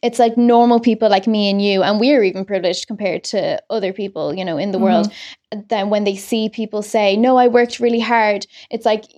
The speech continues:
Speaker 1: but you had such a safety net. You came from so much money. You had a, a family with connections, and you might have worked hard when you were there, but, like, you, you don't, you don't know what it's like. You don't know the hardships that, like,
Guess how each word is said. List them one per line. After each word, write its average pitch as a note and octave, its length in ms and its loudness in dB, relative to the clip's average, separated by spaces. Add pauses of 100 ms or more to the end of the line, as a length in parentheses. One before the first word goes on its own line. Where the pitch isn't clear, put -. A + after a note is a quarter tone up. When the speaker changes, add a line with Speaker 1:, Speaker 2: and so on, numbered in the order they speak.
(140)
Speaker 1:
but A#3 200 -8
you G#3+ 120 -6
had A#3+ 280 -2
such A#3 220 -2
a A3 40 -8
safety G#3 360 -4
net. G3+ 200 -6
You G3 100 -12
came A#3 280 -6
from A#3+ 160 -2
so A3+ 200 -2
much G3 200 -6
money. G3+ 380 -6
You G3 220 -8 (220)
had A#3 280 -2 (220)
a, G#3+ 380 -4
a G3 300 -4
family G#3+ 460 -2
with G3 160 -2
connections, G3+ 800 -8 (320)
and G#3 280 -6
you A3 80 -2
might A3+ 200 0
have G#3 100 -2
worked G#3 220 0
hard G#3 200 -2
when G#3 140 -2
you G3+ 100 -4
were G3+ 120 -2
there, G3+ 320 0
but, G3 200 -6
like, F#3+ 220 -6
you, G#3 260 -10
you G#3 160 -8
don't, A3 380 -6 (100)
you A3 140 -10
don't G#3+ 220 -4
know G#3 160 0
what G3 180 0
it's - 160 -10
like. F#3+ 420 -2
You G#3 80 -8
don't G3 220 -2
know G3+ 160 0
the F#3+ 120 -4
hardships G3 500 -4
that, E3 160 -6
like, F3+ 180 -4